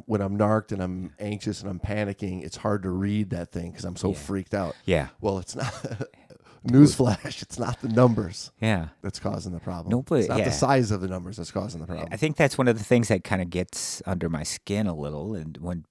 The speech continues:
Speaker 2: people don't examine the root cause, they just look at that immediate, and imme-, the immediate fix. And like you say, and I know you run into it every day at the dive shop, is they're having a certain, they'll come in saying, "I'm having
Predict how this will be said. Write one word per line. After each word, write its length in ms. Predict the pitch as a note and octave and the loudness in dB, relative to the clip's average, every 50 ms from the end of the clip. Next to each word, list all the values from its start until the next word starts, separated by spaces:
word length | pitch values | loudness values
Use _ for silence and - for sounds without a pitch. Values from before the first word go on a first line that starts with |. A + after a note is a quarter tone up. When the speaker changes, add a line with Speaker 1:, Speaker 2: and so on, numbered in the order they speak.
| _ _ _ _ _ _ | _ _ _ _ _ _
Speaker 2:
people 280 | - A2+ G#2 - G#2+ | -4 -4 0 0 2
don't 240 | F2+ G2+ F#2+ F#2+ F#2 F#2 | 2 4 4 4 4 2
examine 500 | F2 D#2 D#2 E2+ F2+ F2+ F2+ F2 E2+ D#2+ | -2 -2 -2 0 0 0 0 0 -2 -2
the 100 | D#2 D#2 | -4 -4
root 380 | D2 D#2+ F#2 G2+ G2 F#2 - | -2 2 4 4 4 2 -2
cause, 440 | - - D2 C#2 C2 B1 B1+ - - | -6 -6 -4 -4 -4 -6 -10 -12 -8
they 120 | - D#2+ | -8 -8
just 240 | D2 F2 F2 - - | -6 -6 -8 -6 -6
look 140 | F#2 F2 - | -6 -6 -6
at 80 | D#2 - | -8 -8
that 160 | D#2 D2+ D2 | -8 -8 -6
immediate, 680 | D2 D2+ D#2+ E2 E2 D#2 D2+ C2+ B1 - - - - - _ _ _ _ _ _ _ _ _ _ - | -6 -6 -6 -6 -6 -6 -6 -8 -10 -12 -14 -18 -20 -20 _ _ _ _ _ _ _ _ _ _ -10
and 120 | E2 D#2+ | -6 -4
imme-, 220 | E2 F2 G2 - | -2 -2 -2 -2
the 140 | - G2+ F#2+ | 0 0 2
immediate 540 | F2+ F2+ F#2 G2 G2+ G2+ F#2+ F2 E2+ - - | 2 2 4 4 4 4 4 2 2 0 -2
fix. 600 | - - - F2+ F2 D2+ - - - - - - | -8 -4 -2 -2 -2 -2 -4 -8 -10 -10 -10 -10
And 380 | - F2+ F2 D#2+ F2 G#2 F#2+ E2 | -8 -8 -8 -6 -6 -6 -4 -2
like 220 | A2 A#2+ A2+ - | -2 -2 -2 -2
you 60 | F#2+ | -4
say, 340 | - - - G2 F2+ E2 D#2+ | -2 0 0 0 0 0 0
and 100 | D#2+ D#2+ | -2 -2
I 60 | E2 | -2
know 140 | F2+ F#2+ G2+ | 0 0 2
you 160 | G2 F2+ G#2 | 2 2 4
run 180 | G2 G2 F#2 F2+ | 4 4 4 4
into 240 | E2+ D#2+ - - D#2+ | 2 0 -2 -4 -4
it 60 | D#2 | -4
every 180 | D#2 D2+ D2 | -2 -4 -6
day 160 | C#2+ D#2 C#2+ C2+ | -8 -8 -10 -10
at 80 | B1+ | -10
the 80 | - - | -12 -12
dive 260 | C2+ C#2 C2+ C#2 C#2 | -10 -10 -10 -10 -10
shop, 320 | - - - - - - | -10 -10 -10 -10 -12 -12
is 220 | - C2+ C2+ - - - - - - - _ | -14 -14 -14 -16 -18 -20 -20 -20 -20 -16 _
they're 160 | F2+ G2 F#2 | 2 4 6
having 240 | F2+ G#2 G2+ F#2 G2 | 8 8 6 6 4
a 60 | F#2 | 2
certain, 260 | F2+ - G#2+ F#2+ - E2 | 4 4 4 4 4 2
they'll 160 | E2+ E2+ F2 | 0 0 2
come 180 | - A2 G2 | 2 2 2
in 140 | F#2+ F2 E2+ | 2 2 0
saying, 260 | - - E2+ D#2+ D#2 | 0 -2 -4 -4 -4
"I'm 120 | D#2 D2+ D2 | -6 -8 -8
having 560 | - F#2 E2 D#2 E2+ D#2+ D2+ D#2 D2+ D2 C#2+ | -6 -8 -6 -6 -6 -6 -6 -8 -10 -12 -14